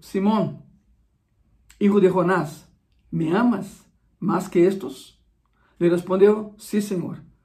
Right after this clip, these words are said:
tú sabes que te amo". Y él le dijo, "Apacienta mis corderos". Ahora, el original dice, "¿Me ama más que esto?". No es, "¿Me amas más que estos?".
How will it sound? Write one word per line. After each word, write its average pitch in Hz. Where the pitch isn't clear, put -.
tú 175
sabes 190
que 185
te 180
amo". 175
Y 180
él 190
le 196
dijo, 202
"Apacienta 185
mis 170
corderos". 170
Ahora, 151
el 202
original 190
dice, 165
"¿Me 180
ama 226
más 202
que -
esto?". -
No 185
es, 240
"¿Me 202
amas 233
más 196
que 160
estos?". -